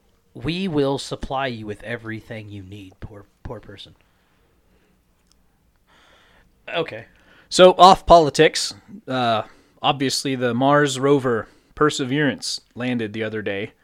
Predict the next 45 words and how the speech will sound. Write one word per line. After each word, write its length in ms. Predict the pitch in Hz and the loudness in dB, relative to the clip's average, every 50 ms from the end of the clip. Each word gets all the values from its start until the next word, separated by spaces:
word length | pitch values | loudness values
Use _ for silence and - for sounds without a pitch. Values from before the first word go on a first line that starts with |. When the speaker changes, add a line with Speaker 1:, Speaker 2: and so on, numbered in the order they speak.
| _ _ _ _ _ _ _ _ _ _ _ - | _ _ _ _ _ _ _ _ _ _ _ -12
Speaker 2:
Uh, 280 | - 101 104 101 101 98 | -10 -8 -6 -6 -6 -8
if 100 | - - | -10 -10
you 60 | 107 | -4
haven't 280 | 107 135 139 131 123 95 | -2 -2 -2 -2 -4 -6
watched 280 | 120 123 123 131 - - | -4 -4 -4 -4 -4 -8
the 60 | 117 | -6
video, 400 | 107 113 110 117 113 113 110 107 - - _ - | -6 -4 -2 -2 -2 -2 -4 -4 -6 -10 _ -4
definitely 420 | 123 123 - - 120 110 113 110 | -4 -4 -2 -4 -8 -8 -8 -8
worth 220 | 107 107 104 - | -8 -10 -10 -8
checking 320 | - - 127 - - 107 110 | -8 -8 -8 -6 -6 -6 -6
out 240 | 107 104 101 87 _ _ - | -6 -6 -6 -8 _ _ -14
to 100 | - 101 | -8 -8
see 180 | - - 107 98 | -6 -4 -6 -6
a 40 | |
planet 360 | - - - 107 107 110 110 - - | -6 -6 -6 -6 -6 -6 -8 -10 -10
in 120 | 117 104 | -8 -8
Speaker 1:
Yeah. 60 | 104 | -6
Speaker 2:
video 340 | 101 107 110 110 110 107 104 | -6 -6 -4 -4 -4 -4 -4
in 100 | 104 107 101 | -6 -6 -8
H 220 | 113 113 - - | -8 -10 -10 -10
D 220 | - 117 113 110 | -8 -8 -8 -8
is, 160 | 101 95 - - - | -10 -12 -14 -16 -12
is 140 | - 127 113 | -12 -10 -4
pretty 260 | - - 170 151 135 | 0 0 2 4 4
awesome. 320 | 127 110 95 - - 104 90 | 2 2 0 -2 -4 -4 0
Speaker 1:
Pretty 220 | 95 208 185 165 | 0 0 2 0
neat. 120 | 156 135 | -2 -2
Speaker 2:
And 220 | 123 120 113 104 - | -2 -4 -6 -8 -10
Speaker 1:
Pretty 160 | - 139 127 | -14 -14 -14
fucking 280 | - - 131 - - 143 | -14 -16 -16 -14 -12 -4
neat. 60 | 117 | 4
Speaker 2:
very 320 | 143 156 165 170 156 143 123 | 6 8 8 8 8 6 2
technically 520 | - - 151 - - 135 - - 127 117 | -2 -6 -6 -4 -6 -10 -8 -6 -6 -6
impressive 600 | 113 107 101 - 110 107 - - 98 85 - - _ - | -6 -8 -8 -8 -8 -8 -8 -10 -12 -14 -18 -18 _ -12
that 120 | 120 110 | -10 -6
they're 140 | - 107 127 | -4 -4 -4
able 220 | 123 123 135 120 | -4 -4 -6 -8
to 120 | - - 101 | -10 -10 -10
do 200 | - 123 127 117 | -6 -4 -4 -4
that 260 | 110 98 90 - - | -4 -4 -6 -8 -10
with 200 | - 90 - - - | -14 -16 -16 -18 -20
that 420 | 127 113 113 120 110 87 - 113 | -16 -8 -4 -2 -2 -2 -4 -8
degree 300 | 104 101 101 107 107 98 | -14 -12 -12 -10 -10 -10
of 80 | 92 95 | -8 -8
accuracy. 580 | 92 92 - - 80 - - - 69 76 - | -10 -10 -12 -16 -16 -14 -14 -14 -14 -16 -20